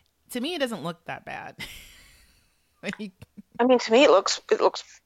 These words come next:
Speaker 2: bad. I mean, you know they're gonna look at things up close.
Speaker 1: Well, yeah, that's true.
Speaker 2: But I'm,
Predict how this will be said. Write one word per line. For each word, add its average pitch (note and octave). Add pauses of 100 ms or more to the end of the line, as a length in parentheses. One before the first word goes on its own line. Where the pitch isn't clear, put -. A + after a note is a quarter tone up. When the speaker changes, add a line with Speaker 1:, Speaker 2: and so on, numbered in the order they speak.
(120)
Speaker 2:
bad. B2
I -
mean, G3
you G3
know F#3+
they're F3+
gonna E3+
look E3
at -
things D3+
up -
close. F#3+
Speaker 1:
Well, F#3
yeah, A#2+
that's C3+
true. G2+ (1040)
Speaker 2:
But F#3+ (840)
I'm, A3+